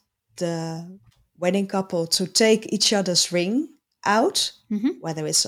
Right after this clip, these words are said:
Speaker 1: from the pillow or the
Speaker 2: Mm-hmm.
Speaker 1: box, and then I invite the ring bearer to be seated again,
Speaker 2: Mm-hmm, mm-hmm.
Speaker 1: because otherwise,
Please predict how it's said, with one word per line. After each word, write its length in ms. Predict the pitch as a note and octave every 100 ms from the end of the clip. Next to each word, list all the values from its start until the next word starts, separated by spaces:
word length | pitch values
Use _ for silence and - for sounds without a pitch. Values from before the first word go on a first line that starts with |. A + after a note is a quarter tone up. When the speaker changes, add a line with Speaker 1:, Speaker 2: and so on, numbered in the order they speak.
| -
Speaker 1:
from 160 | - D#3+
the 80 | F#3
pillow 540 | - A#3+ A#3+ A3+ A#3
or 160 | F#3+ F3
the 60 |
Speaker 2:
Mm-hmm. 40 | A3 A3+
Speaker 1:
box, 260 | C4 - - - - - - -
and 420 | G#3 A3 G3+ F#3
then 280 | G3+ G#3+ G#3
I 160 | G3
invite 540 | G3 G3 F#3+ F#3+ F3+ F#3
the 100 | F3+
ring 240 | F#3 G3
bearer 340 | F#3 F3+ F3 E3+
to 180 | - F#3+
be 100 | F3
seated 440 | - G3 G3 C4
again, 320 | C4+ C#4 D4 G4+
Speaker 2:
Mm-hmm, 160 | A3 A#3
mm-hmm. 240 | C4 -
Speaker 1:
because 360 | G#3 B3+ C4+ -
otherwise, 880 | - D#4+ D#4 A#3+ G#3+ A3+ A#3+ - -